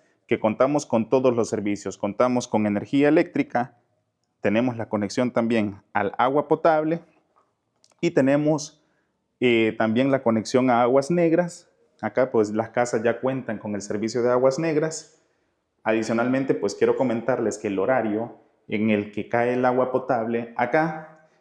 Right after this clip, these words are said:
es de cuatro de la mañana a nueve de la mañana. Luego se va el agua y reconectan el servicio de once treinta de la mañana hasta las tres de la tarde para quitarla nuevamente y posteriormente nuevamente contamos con el servicio de seis P M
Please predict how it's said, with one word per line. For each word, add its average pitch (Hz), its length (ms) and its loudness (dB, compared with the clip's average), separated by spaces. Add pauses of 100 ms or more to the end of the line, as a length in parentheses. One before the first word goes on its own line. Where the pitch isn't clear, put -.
(140)
es 120 360 2
de 107 200 2
cuatro 143 340 4
de 123 60 6
la 110 100 2
mañana 131 500 -2
a 107 100 -8
nueve 123 320 2
de 139 80 2
la 143 120 0
mañana. 175 520 -4 (240)
Luego 104 600 2
se - 300 -6
va 123 160 2
el 156 100 0
agua 185 540 -2 (380)
y 202 140 0
reconectan 127 640 0
el 117 80 2
servicio 123 540 0
de 110 180 2
once 123 300 2
treinta 127 340 2
de 110 80 6
la 110 80 2
mañana 127 380 0
hasta 113 200 -2
las 104 220 -6
tres 123 180 0
de 147 60 2
la 147 160 2
tarde 180 360 0 (460)
para - 280 0
quitarla 131 480 2
nuevamente 139 600 0
y 127 60 0
posteriormente 120 1080 -4
nuevamente 143 680 2
contamos 131 400 2
con 120 140 -2
el 104 80 0
servicio 113 480 0
de 104 100 0
seis 135 300 0
P 127 220 2
M 147 340 -6